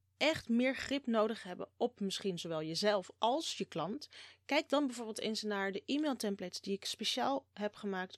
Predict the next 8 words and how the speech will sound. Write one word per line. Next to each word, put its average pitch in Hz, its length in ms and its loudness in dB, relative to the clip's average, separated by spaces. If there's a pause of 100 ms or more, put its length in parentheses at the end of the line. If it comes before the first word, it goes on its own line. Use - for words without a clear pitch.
voor 247 280 0
bruidsfotografen 202 1000 -6 (400)
om 294 340 2 (100)
meer 240 400 2
grip 262 280 0
te - 100 -6
krijgen 180 540 -8 (100)
op 262 260 2